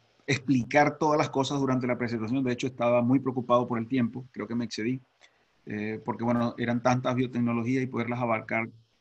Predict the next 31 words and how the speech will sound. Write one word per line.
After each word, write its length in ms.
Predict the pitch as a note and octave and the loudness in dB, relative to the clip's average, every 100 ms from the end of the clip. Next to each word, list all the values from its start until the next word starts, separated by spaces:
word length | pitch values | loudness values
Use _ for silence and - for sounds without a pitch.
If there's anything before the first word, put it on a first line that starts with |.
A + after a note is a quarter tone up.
| _ | _
a 80 | A#2 | -12
todas 240 | - A#2 A2+ | -4 -4 -2
con 140 | A#2+ | -2
detalle, 800 | A2+ A2+ A2+ A#2 A2+ A2+ A2 G#2+ - - | -2 0 2 2 0 -2 -4 -10 -16 -14
eh, 340 | G#2+ G#2 G2+ G2+ G2+ G#2 - | -8 -6 -6 -6 -8 -10 -10
me 160 | A2+ A2 | -4 -2
iba 120 | A2 | -2
a 60 | A2+ | -4
qui-, 260 | - D#2 | -8 -10
llevar 280 | A2 A2 A2+ | -4 0 2
mucho 240 | B2 A#2 A2 | 2 0 -6
más 140 | G#2 | -6
tiempo. 320 | F#2 D#2 - - _ - - | -10 -10 -14 -20 _ -20 -2
Sí, 200 | D3+ D3 | 4 6
hay 220 | C3+ C3 | 8 6
condiciones 460 | C3 C#3 B2+ C3 C3 | 4 2 2 0 0
especiales, 460 | B2+ B2 D3+ E3 | -2 -2 0 0
eso 120 | C3 C3 | -2 -4
se 260 | C3 B2 | -2 -2
lleva 200 | B2 B2 | 0 -2
a 40 | B2 | 2
cabo 260 | B2+ B2+ | 0 2
en 60 | A#2+ | 0
una, 340 | A#2+ A#2 A2+ | 0 -2 -4
una 180 | B2 A#2 | -2 -2
incubadora 580 | A#2+ C3 B2 A#2+ B2+ C3+ | -2 -2 0 0 0 -2
con 360 | - A#2 A#2 G#2+ | -4 -6 -4 -6
condiciones, 720 | A#2 A2+ G#2 G#2+ A2+ A2+ A#2+ _ G#2+ | -6 -6 -6 -6 -4 -6 -10 _ -10
eh, 420 | G#2 G2+ G2 G2 | -8 -6 -8 -6
de 140 | A#2 | -6
temperatura, 800 | A2+ A2+ A2 G#2+ G#2 C#3 C#3 C#3 | -4 -6 -4 -4 -2 0 2 0